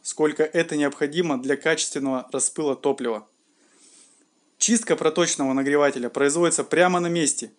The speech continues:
в течение трех-пяти минут. Не надо ничего сливать и снимать горелку с места.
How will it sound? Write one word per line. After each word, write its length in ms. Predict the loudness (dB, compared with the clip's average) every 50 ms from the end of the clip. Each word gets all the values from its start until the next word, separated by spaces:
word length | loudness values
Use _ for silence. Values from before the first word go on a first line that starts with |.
| _ _ _
в 100 | -16 -10
течение 400 | -6 -4 0 0 0 0 0 -2
трех-пяти 800 | 0 2 4 4 4 4 2 -4 _ -12 -12 -10 -6 -6 -4 -4
минут. 420 | -2 -2 0 0 -2 -4 -6 -12 _ _ _ _ _ _ _ _ _ _ _ _ -4
Не 140 | -2 0 2
надо 280 | 4 4 4 4 2
ничего 380 | 0 0 0 2 2 4 4 2
сливать 520 | 2 2 2 4 4 4 4 2 -2 -8 _ -10
и 80 | -6
снимать 440 | -6 -4 -2 0 2 2 2 2 0
горелку 400 | 0 0 2 2 2 0 0 -2
с 140 | -4 -2 -2
места. 380 | 0 0 0 -2 -2 -6 -10